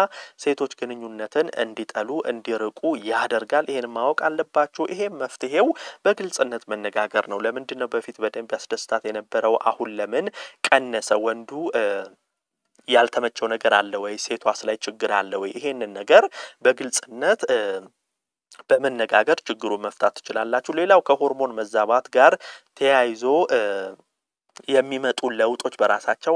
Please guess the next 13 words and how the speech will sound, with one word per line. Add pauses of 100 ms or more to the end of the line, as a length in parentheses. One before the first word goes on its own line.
አንድ
ሴት
ግንኙነትን (380)
እንድትከለክል፣
ገ-፣
ከግንኙነት (160)
እንድትርቅ
ያደርጓታል።
በተለይ፣
በተለይ፣ (420)
እ፣ (380)
ልጅ፣ (160)
እ፣